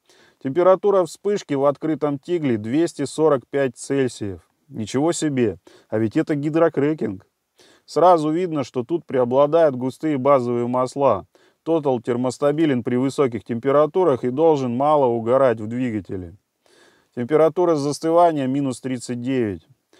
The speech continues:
Звезд с неба, конечно, не хватает. Но если учесть, что это густое масло, для него это нормально.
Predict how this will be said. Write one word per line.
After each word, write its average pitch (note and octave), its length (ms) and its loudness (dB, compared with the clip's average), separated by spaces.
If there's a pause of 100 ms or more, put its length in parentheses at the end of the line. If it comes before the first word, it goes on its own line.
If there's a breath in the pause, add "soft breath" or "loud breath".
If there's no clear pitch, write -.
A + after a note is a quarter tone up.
(240 soft breath)
Звезд D3+ 400 0
с - 40 -14
неба, D#3 320 -2
конечно, B2 440 -2
не A2+ 120 -4
хватает. A#2+ 640 2 (580 soft breath)
Но C3 80 -6
если D#3+ 280 0
учесть, D#3+ 400 0
что - 120 -6
это C#3+ 140 -4
густое D3 520 2
масло, D#3+ 380 2
для A2 160 -2
него C#3 280 0
это A#2 180 -2
нормально. A#2+ 680 -2